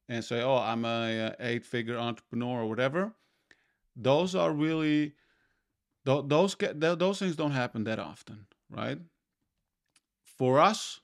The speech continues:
normal human beings, we have to do it the hard way. Like, f-, for me, I'm an immigrant.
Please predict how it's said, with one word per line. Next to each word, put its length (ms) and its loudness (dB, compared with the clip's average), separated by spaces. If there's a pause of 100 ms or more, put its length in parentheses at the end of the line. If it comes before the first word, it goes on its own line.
(120)
normal 480 -2
human 380 0
beings, 480 0
we 280 0
have 240 -2
to 80 -2
do 240 0
it 120 -2
the 100 -4
hard 420 0
way. 380 -2 (600)
Like, 540 -4 (580)
f-, 120 -20 (140)
for 200 -2
me, 340 6 (360)
I'm 200 -2
an 80 4
immigrant. 560 0